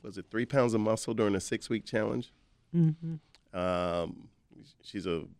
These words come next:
Speaker 1: very good cook in terms of she eats cleanly most of the time, and in the holidays, she clowns. <laughs> And she likes to say, "My butter and alcohol weight." <laughs> But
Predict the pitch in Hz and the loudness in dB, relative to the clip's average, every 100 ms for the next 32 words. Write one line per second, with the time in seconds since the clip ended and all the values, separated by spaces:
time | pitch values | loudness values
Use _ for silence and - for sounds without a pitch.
0 | _ - 110 107 104 90 95 - - 120 | _ 0 6 8 8 4 0 0 2 4
1 | 104 - - _ 101 90 104 92 90 90 | 4 0 -20 _ -12 -8 -4 -2 -2 -4
2 | 90 _ - - 92 90 _ 110 107 - | -8 _ -14 -10 -10 -12 _ -8 -8 -12
3 | - 110 110 120 131 - - 104 104 104 | -2 2 2 0 -4 -10 -4 -2 0 -2
4 | 95 98 104 117 101 95 101 95 98 98 | 0 -2 -2 0 0 0 0 2 4 2
5 | 110 - - 98 95 104 143 - 285 - | 0 -6 -6 -4 -4 -4 -8 4 6 10
6 | - - 302 - 330 - - 254 - - | 10 10 2 4 2 2 -2 -8 -8 -14
7 | - - - 110 95 107 104 98 107 - | -12 -12 -6 -4 -2 2 2 2 -2 0
8 | 101 104 101 92 92 101 101 98 95 95 | 2 4 4 2 4 4 6 4 4 2
9 | 98 98 104 95 95 101 127 - _ 285 | 0 -2 2 4 4 2 0 -6 _ 4
10 | 220 233 196 - 165 - - 156 - - | 6 8 8 6 4 -2 -6 -6 -10 0
11 | 127 120 110 | 4 6 4